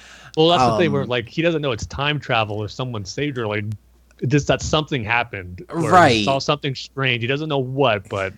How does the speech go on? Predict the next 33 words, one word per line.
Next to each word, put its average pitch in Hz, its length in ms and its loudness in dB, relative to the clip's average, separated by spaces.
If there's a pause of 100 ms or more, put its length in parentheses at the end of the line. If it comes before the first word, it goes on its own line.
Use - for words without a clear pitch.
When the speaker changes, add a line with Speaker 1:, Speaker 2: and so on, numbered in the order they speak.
Speaker 1:
it's - 220 -14
like 104 180 -6
something 127 460 -6
wasn't 117 300 -2
right. 107 280 2 (480)
<laughs> - 40 -4
Speaker 2:
I 175 100 8
don't 139 100 6
know. 95 80 2
I 147 140 8
just 214 160 2
feel 214 120 2
like 185 140 2
for 165 100 -2
me, 165 140 2
it's 143 160 0
easier 180 380 -2
to 147 80 -6
wrap 135 240 -2
my 127 120 -2
head 127 180 -2
around 110 300 0
the 104 140 -2
idea 104 320 -4
that 98 160 -6
Vader 120 320 -2
just 104 220 -6
doesn't 110 260 -2
realize 95 400 -4
what - 100 -10
happened. - 480 -10 (220)
Speaker 1:
I 85 140 0
can 190 60 4